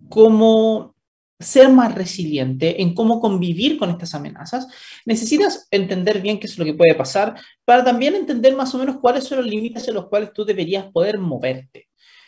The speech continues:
Eh, si vas a hacer crecer ciudades, porque, bueno, crece-, nuestras ciudades crecen y van pasando muchas cosas,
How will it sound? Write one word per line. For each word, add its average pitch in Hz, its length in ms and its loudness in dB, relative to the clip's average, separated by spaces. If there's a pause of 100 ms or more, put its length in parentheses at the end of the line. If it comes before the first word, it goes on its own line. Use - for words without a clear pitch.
(140)
Eh, 185 160 0
si 185 180 -2
vas 233 240 4
a 254 100 6
hacer 240 340 2
crecer 220 200 0
ciudades, 202 480 0
porque, 151 420 -4
bueno, 147 320 -6
crece-, 156 400 -6
nuestras 165 300 -4
ciudades 147 240 -2
crecen 180 360 -2
y - 20 -6
van 170 160 -6
pasando 165 260 -4
muchas 175 320 -6
cosas, 220 300 -6